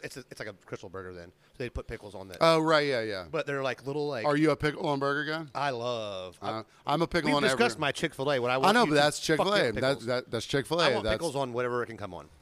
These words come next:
Speaker 2: Yeah, for sure.
Speaker 1: Like, I love, I love
Speaker 2: The reason
Speaker 1: pickles.
Speaker 2: Krystal's so good, and I've
Speaker 1: We
Speaker 2: never
Speaker 1: went to
Speaker 2: had
Speaker 1: Zaxby's on the way home, at the Zaxby's version of Chick-fil-A sandwich, and I was like, "Extra pickles?" I got three pickles, and I was like, "Uh, I need more pickles." And she was like, "That white boy needs more pickles."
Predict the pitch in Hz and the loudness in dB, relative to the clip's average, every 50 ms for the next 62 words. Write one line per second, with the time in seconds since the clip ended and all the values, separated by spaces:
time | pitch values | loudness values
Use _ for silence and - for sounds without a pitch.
0 | _ _ - 156 139 113 95 - - - 135 120 - 120 98 90 82 - _ _ | _ _ -4 -2 -2 -2 -2 -6 -10 -12 -10 -10 -10 -10 -12 -12 -12 -16 _ _
1 | _ - - - 127 127 131 127 120 120 117 113 104 92 87 85 78 - - _ | _ -16 -10 -6 -4 -4 -4 -2 -4 -4 -4 -4 -6 -8 -10 -14 -16 -20 -20 _
2 | _ _ _ _ _ - 117 117 107 101 98 95 95 92 90 87 82 147 151 170 | _ _ _ _ _ -12 -10 -8 -8 -8 -8 -8 -8 -8 -10 -10 -6 -2 -2 -2
3 | 185 190 180 - - 170 165 - 175 147 - - 147 127 113 123 135 143 123 110 | 0 -2 -4 -4 -4 -6 -4 -4 -6 -6 -4 -4 -4 -4 -2 -2 -2 0 -2 -2
4 | 104 98 98 95 - 156 139 139 151 165 185 190 151 147 135 131 165 180 - 151 | -4 -8 -10 -12 -8 -4 -4 0 0 2 2 4 2 2 2 2 0 0 0 -2
5 | 135 143 135 131 135 131 127 135 139 151 165 - _ _ _ _ _ _ _ - | -4 -4 -2 -2 -2 -2 -2 -2 -2 -4 -6 -10 _ _ _ _ _ _ _ -10
6 | 131 135 - 123 117 101 95 123 127 127 - 131 117 104 127 127 120 123 110 - | -10 -10 -8 -8 -10 -6 -4 -4 -4 -4 -6 -14 -12 -10 -10 -10 -10 -10 -12 -10
7 | 135 - - 131 123 123 - 143 135 135 139 - 127 117 120 117 127 113 107 - | -12 -8 -6 -6 -6 -6 -6 -8 -8 -8 -8 -8 -8 -8 -8 -6 -6 -6 -6 -8
8 | 127 131 - - 139 127 135 135 - _ _ _ _ - 135 131 104 - _ - | -10 -12 -8 -10 -8 -8 -8 -10 -10 _ _ _ _ -10 -8 -8 -8 -8 _ -10
9 | 107 127 131 120 127 139 143 139 123 120 123 127 110 123 117 107 - _ _ _ | -8 -6 -6 -4 -4 -6 -4 -4 -6 -6 -6 -6 -6 -6 -6 -8 -8 _ _ _
10 | _ _ - 131 120 104 113 190 254 220 139 - 156 160 135 113 104 107 - 170 | _ _ -14 -12 -10 -6 -6 -6 -4 -4 -4 -2 -2 -2 -2 -4 -8 -8 -8 -8
11 | 170 131 151 135 175 196 202 220 190 202 202 190 196 - 185 180 - 190 202 190 | -6 -6 -6 -6 -6 -4 -6 -6 -6 -6 -8 -8 -8 -6 -6 -4 -2 -2 -2 -2
12 | 165 143 - | -2 -4 -6